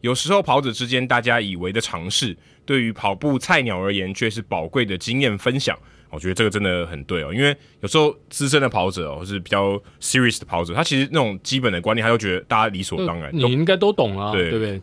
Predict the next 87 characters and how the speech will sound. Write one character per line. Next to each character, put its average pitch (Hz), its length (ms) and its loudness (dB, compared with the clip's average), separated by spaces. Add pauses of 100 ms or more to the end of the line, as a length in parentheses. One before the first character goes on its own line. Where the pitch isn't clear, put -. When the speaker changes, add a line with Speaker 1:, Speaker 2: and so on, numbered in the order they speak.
(100)
Speaker 2:
但 156 160 2
其 131 160 -4
实 113 100 -4
没 107 180 0
有。 90 260 -4
Speaker 1:
对， 95 120 0
这， 147 280 0
这 190 160 4
个 143 120 4
我 104 120 2
也 101 40 -2
是 123 140 0
觉 101 200 0
得 101 80 0
做 120 200 0
节 95 140 -2
目 104 140 -2
一 98 40 -4
个 98 80 -6
很 82 160 -6
大 98 160 0
的 87 100 0
体 73 240 -12
悟， 82 120 -10
就 113 80 -2
是 127 80 2
你 151 220 4
以 147 40 4
为 110 220 0 (160)
大 120 120 4
家 120 60 4
都 120 140 4
知 107 160 -6
道， 90 260 0 (500)
其 104 220 -4
实 101 120 -6
并 120 180 0
不 104 100 0
是 117 60 2
所 98 140 0
有 85 80 0
人 78 80 -6
都 82 120 -2
知 104 120 -6 (100)
道。 151 120 -4
Speaker 2:
你， 143 80 -2
你 127 100 2
的 127 100 4
体 113 220 0
悟 123 220 2
有 117 200 0
个， 110 100 0 (100)
有 117 120 0
个 117 80 2
例 139 160 4
子 104 160 -2
吗？ 98 160 -2
举 107 160 -4
个 101 100 -4
例。 107 220 0 (120)
Speaker 1:
哦， 151 100 0
以 - 20 0
前 156 160 2
像 208 280 0
那 185 120 -4
个 156 220 2
Hito 160 180 2
大 151 120 6
联 139 80 2
盟， 120 100 0
我 110 80 0
们 104 120 -2
在 127 120 2
做 127 180 0
节 98 140 -2
目 107 80 -2
的 104 60 -2
时 107 60 -2
候， 101 80 2
真 165 160 -2
的 170 120 4
有 98 100 0
些 127 260 0 (360)
问 143 200 2
题， 98 140 -8
大 135 220 4
家， 113 60 -16